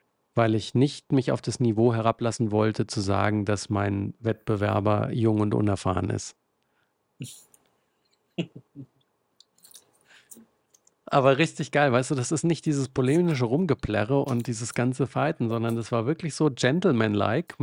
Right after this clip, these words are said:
Speaker 1: und der andere hat ihn auch angeguckt und hat dann auch einfach gelacht und hat den Spaß mitgenommen und hat gesagt, „Okay,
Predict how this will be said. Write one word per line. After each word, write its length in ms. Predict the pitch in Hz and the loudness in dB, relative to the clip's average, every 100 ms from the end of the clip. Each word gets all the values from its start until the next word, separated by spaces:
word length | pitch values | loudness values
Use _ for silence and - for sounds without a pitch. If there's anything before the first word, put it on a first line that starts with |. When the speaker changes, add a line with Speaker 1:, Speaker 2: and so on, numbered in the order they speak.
| 123 | -4
Speaker 1:
und 160 | 160 120 | -2 2
der 160 | 131 | 2
andere 340 | 123 151 156 135 | 2 0 0 0
hat 140 | 151 | 0
ihn 100 | 151 | 0
auch 160 | 139 123 | 0 0
angeguckt 560 | 120 147 143 156 - | 0 0 2 0 0
und 120 | 135 110 | -2 0
hat 120 | 123 | 0
dann 120 | 127 | 0
auch 120 | 120 | 0
einfach 340 | 113 120 123 - | 0 -2 -2 -2
gelacht 360 | 110 117 - | 0 0 -2
und 140 | 147 110 | -2 -2
hat 100 | 113 | 0
den 140 | 113 | -2
Spaß 300 | - 113 - | -2 -4 -2
mitgenommen 500 | 110 - 98 95 95 | -4 -2 -2 -2 -2
und 100 | 95 | -2
hat 140 | 101 - | -4 -4
gesagt, 320 | 104 95 - | -2 -2 -4
„Okay, 480 | 113 - 117 135 | -6 -2 0 -2